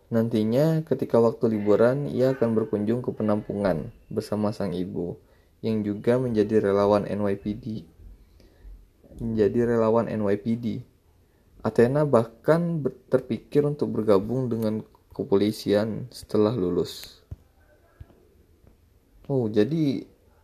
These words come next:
beruntung sekali ya, maksudnya ya, dari keluarga yang nggak ada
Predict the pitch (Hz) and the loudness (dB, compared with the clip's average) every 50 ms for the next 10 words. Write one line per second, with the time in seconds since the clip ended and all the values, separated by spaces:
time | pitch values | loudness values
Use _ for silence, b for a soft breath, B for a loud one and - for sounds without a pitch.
0 | _ _ _ _ - _ _ _ _ _ - - - _ _ _ _ _ _ _ | _ _ _ _ -20 _ _ _ _ _ -20 -20 -20 _ _ _ _ _ _ _
1 | _ _ _ _ - 120 117 110 110 110 117 117 120 - - 135 170 196 165 127 | _ _ _ _ -4 0 2 2 2 4 2 0 0 0 0 2 2 4 4 4
2 | 110 104 101 110 - 98 107 123 131 113 92 92 - - - - - _ _ _ | 4 2 0 -2 -2 -2 -2 0 0 0 0 -2 -4 -8 -14 -20 -20 _ _ _
3 | - - 117 113 110 107 - - 107 104 104 107 120 117 107 107 104 104 104 101 | -2 4 4 4 4 4 0 4 4 4 4 4 4 4 6 6 4 4 2 4
4 | 98 98 98 98 | 4 4 4 4